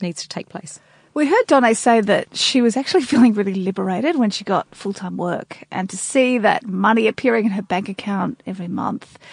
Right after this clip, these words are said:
Speaker 2: was just this, uh, breath of fresh air. People say that, don't they, that once they've gone from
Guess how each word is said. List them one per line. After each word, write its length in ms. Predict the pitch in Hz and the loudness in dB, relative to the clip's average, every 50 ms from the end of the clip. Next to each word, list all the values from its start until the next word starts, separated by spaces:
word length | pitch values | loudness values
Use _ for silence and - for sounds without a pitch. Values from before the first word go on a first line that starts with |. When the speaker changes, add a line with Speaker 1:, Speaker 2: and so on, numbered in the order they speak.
| - - - - | -20 -20 -6 -2
Speaker 2:
was 120 | 240 220 | -2 0
just 140 | 226 226 - | 0 0 0
this, 220 | 220 220 - - | 0 0 0 -2
uh, 240 | - - - - 151 220 | -6 -6 -4 -4 -4 -4
breath 300 | - 220 240 233 226 240 | -2 0 0 0 0 0
of 80 | 202 | -4
fresh 300 | - - 190 185 - - | -6 -6 -8 -6 -4 -2
air. 220 | 208 202 190 180 196 - - - - - - _ - | -2 0 0 -2 -4 -6 -10 -20 -20 -20 -20 _ -4
People 240 | - 392 - 370 | -2 0 0 2
say 180 | - - 294 285 | 2 4 4 4
that, 180 | 254 214 - - | 4 4 2 2
don't 220 | - 214 233 220 | 2 0 0 0
they, 160 | - 165 107 | 0 -2 -4
that 140 | - - - | -4 -4 0
once 240 | - 226 220 202 - | 0 0 0 0 -2
they've 260 | - 185 190 185 - _ _ _ _ _ _ _ | -2 -4 -4 -4 -8 _ _ _ _ _ _ _
gone 340 | - 226 220 214 226 233 220 | 2 2 4 6 4 4 2
from 360 | 196 - 208 170 160 147 202 | 2 -2 -6 -6 -6 -8 -10